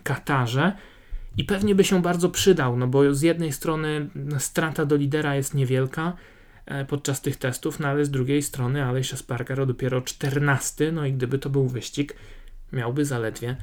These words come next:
e, dwa punkciki, więc tutaj, e, rewelacji nie ma.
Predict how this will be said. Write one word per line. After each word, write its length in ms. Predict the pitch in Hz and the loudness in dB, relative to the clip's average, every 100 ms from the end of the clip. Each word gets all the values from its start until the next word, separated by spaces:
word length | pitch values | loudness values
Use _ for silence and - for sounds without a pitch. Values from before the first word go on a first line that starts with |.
| - - - - - | -10 -16 -18 -20 -12
e, 160 | 123 | -6
dwa 500 | 123 127 127 131 143 | -2 -4 -2 -2 -2
punkciki, 600 | 147 160 143 - 135 - | -2 -4 -4 -6 -12 -12
więc 240 | 123 123 - | -10 -8 -6
tutaj, 420 | 143 139 135 139 - - - - - - - - | -4 -2 -2 -4 -6 -20 -20 -20 -20 -20 -20 -6
e, 380 | 131 117 117 117 | -4 -2 -2 0
rewelacji 720 | 135 135 123 117 - - 113 113 - - | 0 2 0 0 -4 -6 -8 -12 -14 -4
nie 280 | 131 143 | 0 0
ma. 120 | 120 | 0